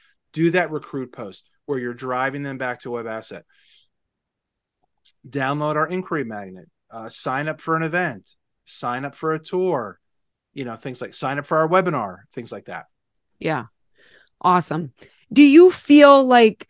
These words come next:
Speaker 2: um, social media can be used to help improve communications within a school or school district?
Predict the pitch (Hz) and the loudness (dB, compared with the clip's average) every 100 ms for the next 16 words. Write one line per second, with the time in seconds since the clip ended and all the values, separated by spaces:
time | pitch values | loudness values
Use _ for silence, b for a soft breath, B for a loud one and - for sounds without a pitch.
0 | - 220 208 190 240 226 - 240 226 214 | -4 0 0 -2 -2 -2 -2 0 0 2
1 | 202 202 - 208 202 196 190 170 185 175 | 0 0 -2 0 0 0 0 0 0 2
2 | 180 196 - - 208 196 180 175 185 - | 2 0 -4 -4 0 2 4 4 4 -2
3 | - 220 226 220 240 233 202 240 240 233 | -8 -2 -2 -2 -2 -2 -2 -2 0 -2
4 | 233 233 220 240 233 233 226 220 220 - | -2 -2 -2 -4 -4 -4 -4 -4 -6 -6
5 | 226 220 220 214 - 214 208 208 - 226 | -2 0 0 -4 -4 -2 -2 -4 -4 -6
6 | - | -6